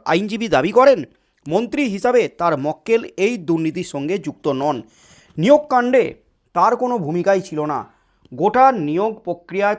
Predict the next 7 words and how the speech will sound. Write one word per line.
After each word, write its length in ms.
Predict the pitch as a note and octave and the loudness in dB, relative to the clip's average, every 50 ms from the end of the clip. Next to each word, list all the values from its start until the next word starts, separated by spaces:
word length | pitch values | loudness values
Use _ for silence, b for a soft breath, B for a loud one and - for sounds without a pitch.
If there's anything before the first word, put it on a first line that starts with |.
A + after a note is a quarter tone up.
| G#3+ _ | -6 _
তত্ত্বাবধান 600 | - G3 F#3+ - - F#3+ G3 G3 G3 G3+ G#3 G#3 G3+ | -8 -8 -6 -4 -4 0 0 2 0 0 -2 -4 -8
করে 340 | - - G3+ G#3+ F#3 C3+ - _ _ _ _ _ _ _ _ _ _ _ _ _ _ _ _ _ _ _ _ | -8 -6 -6 -6 -6 -8 -10 _ _ _ _ _ _ _ _ _ _ _ _ _ _ _ _ _ _ _ _
প্রাথমিক 400 | - E3+ F3+ A3+ B3 C4+ C4+ C4+ | 0 0 0 2 0 -2 -2 -4
শিক্ষা 360 | - A#3+ A3 A3 - A3 A3+ | -6 -8 -8 -4 -2 -2 -2
পর্ষদ 560 | A3 G#3+ G3 F3+ F3 - - A#3 B3 B3 G#3+ E3 - | 0 2 0 0 0 -2 -4 -6 -6 -6 -6 -12 -12
নিয়োগ 280 | C#3+ C#3+ E3+ A#3 A#3 G3+ _ | -6 -4 -4 -4 -4 -6 _
করেছে। 500 | - E3+ D3+ D3 D3 D3+ C3 A#2 - | -6 -4 -4 -2 -2 -4 -4 -4 -6